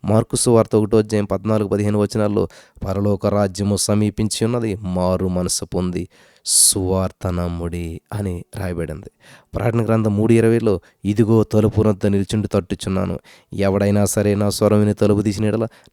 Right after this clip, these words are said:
నేను అతని లోనికి వచ్చి అతనితో నేనును నాతో అతడును కలిసి భోజనం చేయుదురు." ఈ యొక్క వాక్యాల ద్వారా మరి పశ్చాత్తాపంతో, "ప్రభువా"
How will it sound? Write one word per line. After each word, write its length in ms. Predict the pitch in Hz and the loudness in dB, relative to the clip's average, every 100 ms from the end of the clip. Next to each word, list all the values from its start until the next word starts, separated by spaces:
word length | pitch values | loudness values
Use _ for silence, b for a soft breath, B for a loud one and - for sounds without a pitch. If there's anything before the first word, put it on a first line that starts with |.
| 92 | -2
నేను 200 | 95 92 | 0 0
అతని 300 | - 90 87 | 0 -2 0
లోనికి 560 | 101 117 139 143 131 | 2 4 4 4 0
వచ్చి 400 | 131 131 - 135 - - | 0 0 -2 -8 -10 -18
అతనితో 560 | - 104 101 - 98 | -8 -2 -2 0 -2
నేనును 480 | 92 95 101 101 101 | 0 -2 -2 -2 -2
నాతో 460 | 101 90 98 101 90 | -2 -4 -4 -4 -4
అతడును 360 | 92 - 90 90 b b b _ | -4 -4 -2 -4 b b b _
కలిసి 440 | - 104 98 - 104 | -2 0 0 2 0
భోజనం 600 | 85 95 92 92 92 85 - | 0 0 0 0 0 -2 -2
చేయుదురు." 720 | 87 82 85 82 87 82 82 - _ b b b - | -2 -2 -4 -4 -4 -6 -8 -12 _ b b b -4
ఈ 120 | 147 | 0
యొక్క 180 | 131 - | 0 0
వాక్యాల 760 | 101 95 95 117 143 - 147 135 | -2 -2 -2 -2 -4 0 2 2
ద్వారా 540 | 110 104 107 104 92 101 _ b b - | 0 -2 -2 -4 -6 -10 _ b b -2
మరి 240 | 101 95 90 - | 0 2 0 0
పశ్చాత్తాపంతో, 880 | 107 - 117 123 107 - 98 107 92 | -2 2 0 2 0 0 0 0 0
"ప్రభువా" 640 | - 117 135 143 135 - | 2 4 6 6 6 0